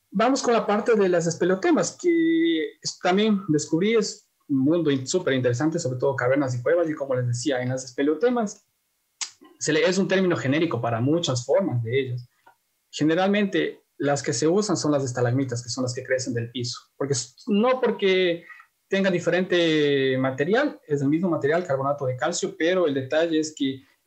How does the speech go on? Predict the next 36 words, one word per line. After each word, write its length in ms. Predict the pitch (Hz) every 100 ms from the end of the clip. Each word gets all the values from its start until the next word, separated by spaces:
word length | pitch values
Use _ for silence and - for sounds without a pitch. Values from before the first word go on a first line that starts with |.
| -
por 120 | 147
la 80 | 143
forma 420 | 123 196 214 -
que, 460 | 156 143 139 131 131
cómo 140 | 160
se 120 | 151
confi-, 280 | 143 139 -
por 100 | 143
la 80 | 147
configuración, 840 | 143 135 139 123 123 254 277 - _ _ _ _ _ _ _ _
eh, 180 | - 135
en 80 | 147
este 200 | 151 151
caso, 380 | 165 165 170 147
y 40 |
la 100 | 131
laminación, 600 | 131 131 131 127 202 208
es 100 | 139
mucho 200 | 180 175 156
más 120 | -
fácil 280 | 147 160 139
de 80 |
trabajar 440 | 131 120 120 170 156
que 120 | -
con 160 | 131 131
una 100 | 131
estalactita, 500 | 117 113 139 131 113
por 120 | -
ejemplo. 220 | 113 - _
Pero 480 | 214 269 254 - - -
hay, 480 | 160 190 185 147 - - - _ _ -
eh, 560 | 131 127 127 127 123 123
papers 340 | 147 156 -
publicados, 640 | 135 127 131 135 156 262 -
papers 320 | 127 127 123
científicos 720 | 120 151 165 170 180 -